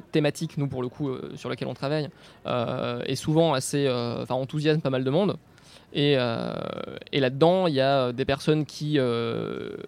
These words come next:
qui sont, qui ont plutôt une vision, on va dire, individuelle de la question.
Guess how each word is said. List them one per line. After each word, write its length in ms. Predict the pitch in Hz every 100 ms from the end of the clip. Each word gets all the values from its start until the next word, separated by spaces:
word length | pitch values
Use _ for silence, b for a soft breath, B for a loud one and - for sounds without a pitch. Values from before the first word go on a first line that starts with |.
| - - - -
qui 140 | 151
sont, 240 | - 139
qui 120 | 135 139
ont 80 |
plutôt 220 | 139 151 170
une 100 | 143
vision, 260 | 139 151
on 100 | 156
va 100 | 135
dire, 300 | 131 151 127
individuelle 480 | 143 139 139 147 170
de 60 | 143
la 100 | 135
question. 260 | 147 208